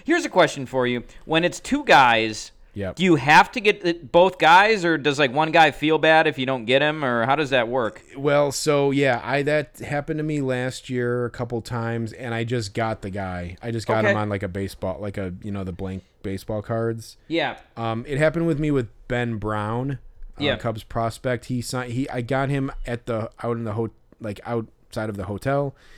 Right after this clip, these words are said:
Speaker 2: and then I got, he was signing with Kevin Alcantara, so I got them both, and, uh, I kinda just, I actually, I, that was actually one of the autographs I sold. I actually sold that autograph,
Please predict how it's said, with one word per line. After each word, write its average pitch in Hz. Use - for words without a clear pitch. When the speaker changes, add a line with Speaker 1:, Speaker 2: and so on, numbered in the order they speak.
Speaker 2:
and 113
then 117
I 113
got, 117
he 127
was 117
signing 123
with 107
Kevin 113
Alcantara, 92
so 95
I 90
got 90
them 82
both, 85
and, 78
uh, 78
I 110
kinda 117
just, 107
I -
actually, 123
I, 127
that 135
was 151
actually 151
one 123
of 120
the 113
autographs 107
I 85
sold. 90
I 90
actually 98
sold 92
that 80
autograph, 80